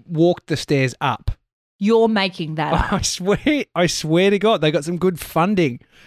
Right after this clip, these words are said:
Speaker 1: Local Doncaster Council have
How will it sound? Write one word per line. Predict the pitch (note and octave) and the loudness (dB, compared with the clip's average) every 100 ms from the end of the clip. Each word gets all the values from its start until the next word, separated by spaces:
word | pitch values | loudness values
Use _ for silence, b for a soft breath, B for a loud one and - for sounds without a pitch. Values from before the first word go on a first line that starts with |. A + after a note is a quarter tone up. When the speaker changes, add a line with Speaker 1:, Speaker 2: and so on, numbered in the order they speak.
| b b b | b b b
Speaker 1:
Local | D#3+ E3 F3 | 0 0 0
Doncaster | D3 D3+ D3+ D#3 D3 D#3+ | 0 0 0 0 -2 -4
Council | - D#3 F3+ C#3 C3+ D#3+ b b b b _ | -2 -2 -2 -2 -4 -4 b b b b _
have | D3 C3+ | -4 -4